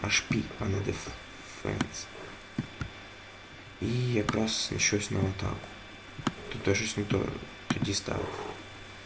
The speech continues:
І це... це зараз прикольно, і також, що ні, то, що я на ньому застряв. Ну, якби це прикольно, тому що... а, Джавсі Дог.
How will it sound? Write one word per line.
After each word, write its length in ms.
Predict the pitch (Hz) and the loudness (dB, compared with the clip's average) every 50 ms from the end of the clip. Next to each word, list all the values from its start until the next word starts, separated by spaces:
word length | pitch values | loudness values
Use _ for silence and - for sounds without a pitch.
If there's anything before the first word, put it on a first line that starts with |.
| - - - - - - - - - - - - - - - - - - - - - - - - - - | -14 -14 -14 -14 -14 -12 -10 -10 -10 -10 -10 -10 -10 -10 -10 -8 -8 -8 -8 -10 -10 -10 -10 -6 -2 0
І 40 | - | 2
це... 440 | - - - - 143 143 139 135 131 - - - - - - - - | 6 6 6 8 8 8 8 8 6 4 2 -4 -6 -6 -6 -2 2
це 220 | - - - 165 196 - | 4 6 6 6 4 6
зараз 680 | 156 - - 117 107 104 101 - - - - - - - - | 4 4 6 6 4 4 2 0 0 -2 0 -2 -2 0 2
прикольно, 540 | - 107 - - 156 175 185 175 151 120 - - - - 123 | 2 2 4 6 6 6 6 6 4 2 0 0 -2 -4 -4
і 60 | 123 | -2
також, 640 | - - 135 139 - 131 127 - - - - - - - - | 2 2 2 2 4 4 4 4 4 4 4 4 4 4 4
що 260 | - - - - 110 | 4 4 4 4 4
ні, 240 | 110 113 104 - 78 - - - - - - | 6 6 4 4 2 -2 -2 -4 -4 -4 -2
то, 80 | - 98 | 0 0
що 160 | - - 107 | 2 4 6
я 60 | 104 | 6
на 100 | 101 101 | 6 6
ньому 240 | 98 98 98 98 98 - | 6 6 6 4 4 2
застряв. 360 | - - - - - - - - - - - - | 0 -2 -2 -2 0 0 0 -2 -4 -6 -2 2
Ну, 220 | 156 160 160 156 - - | 4 6 6 4 4 4
якби 240 | - 117 120 120 113 | 2 2 4 2 2
це 140 | 113 - 107 | 2 4 2
прикольно, 500 | 104 - - - - - 135 143 135 110 107 - | 2 2 0 0 2 4 6 6 6 4 2 0
тому 180 | 107 104 104 | 0 0 2
що... 320 | 101 - - 101 98 98 - - - - - - - - - - - - - - - - - - - - - - - - - - - - - - - | 2 2 4 4 4 4 4 0 -4 -8 -10 -12 -12 -12 -12 -12 -12 -12 -12 -12 -12 -14 -14 -14 -14 -12 -8 -8 -8 -8 -10 -12 -12 -12 -12 -8 -2
а, 140 | - 117 110 101 98 95 92 | 2 2 4 4 2 2 2
Джавсі 340 | - 104 104 104 - - - - - | 4 4 4 4 2 2 0 0 0
Дог. 160 | 90 - | 0 0